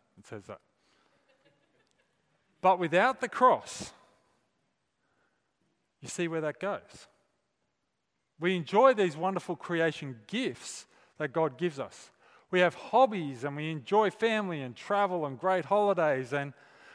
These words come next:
we gather up creature comforts for ourselves in this world and we give thanks. But without the cross, we can't see why we would ever sacrifice any of those things.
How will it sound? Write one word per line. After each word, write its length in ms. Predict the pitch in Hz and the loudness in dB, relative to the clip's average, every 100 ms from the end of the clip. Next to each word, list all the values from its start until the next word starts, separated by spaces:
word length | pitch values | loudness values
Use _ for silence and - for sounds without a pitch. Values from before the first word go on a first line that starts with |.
| _ | _
we 100 | 175 | -4
gather 400 | 135 202 220 202 | 2 4 4 2
up 160 | 180 - | 0 -2
creature 360 | 220 220 - | -2 -2 -6
comforts 580 | 185 - 214 220 185 156 | -12 -6 -6 -6 -10 -14
for 240 | - 180 170 | -4 2 2
ourselves 440 | 151 202 202 - | 2 0 0 -2
in 100 | 160 | -4
this 220 | 190 - | -4 -2
world 200 | 185 185 | 0 2
and 140 | 185 180 | 2 -2
we 100 | 165 | -4
give 240 | 180 160 - | -6 -8 -6
thanks. 640 | - 240 220 117 - - - _ _ _ _ _ _ _ _ _ _ _ _ _ _ _ _ _ _ _ _ _ _ _ _ _ _ _ | -4 -4 -4 -10 -16 -16 -20 _ _ _ _ _ _ _ _ _ _ _ _ _ _ _ _ _ _ _ _ _ _ _ _ _ _ _
But 120 | 165 | -8
without 240 | 151 165 160 | -2 -2 -2
the 60 | |
cross, 480 | - - 240 123 - | -10 -6 -4 -6 -10
we 60 | 165 | -16
can't 280 | - 165 143 | -10 -10 -8
see 220 | - 147 | -8 -8
why 680 | 131 151 208 147 92 107 123 _ _ _ _ _ _ _ | -8 -4 -4 -4 -10 -16 -18 _ _ _ _ _ _ _
we 120 | 147 | -10
would 180 | 139 143 | -10 -10
ever 220 | 156 165 156 | -8 -8 -8
sacrifice 640 | - 151 - - 135 - - | -8 -8 -8 -8 -8 -8 -14
any 260 | 165 180 | -10 -8
of 120 | 139 | -8
those 180 | 104 95 | -10 -14
things. 320 | - 107 85 | -16 -20 -20